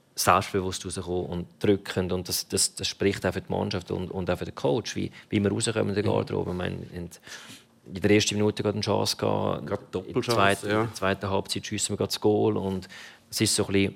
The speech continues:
Speaker 1: es sind selbstbewusst und nicht irgendwie abwarten und ängstlich rausgekommen.
Speaker 2: Mhm.
Speaker 1: Und das Gefühl, dort sind wir, äh, heute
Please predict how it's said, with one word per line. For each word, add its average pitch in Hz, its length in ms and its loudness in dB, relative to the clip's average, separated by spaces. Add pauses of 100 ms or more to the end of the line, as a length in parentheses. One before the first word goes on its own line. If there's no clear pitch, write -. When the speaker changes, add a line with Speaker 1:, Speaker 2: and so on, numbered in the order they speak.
Speaker 1:
es - 120 0
sind 98 140 0
selbstbewusst 101 680 2
und 95 60 -2
nicht 101 120 4
irgendwie 104 240 2
abwarten 95 600 4
und 87 80 2
ängstlich 95 380 2
rausgekommen. 117 520 2
Speaker 2:
Mhm. 127 60 6 (100)
Speaker 1:
Und 185 140 -4
das - 120 -8
Gefühl, 95 180 -2
dort 95 260 0
sind 90 180 -4
wir, 85 100 -4 (720)
äh, 87 160 -2
heute 98 220 0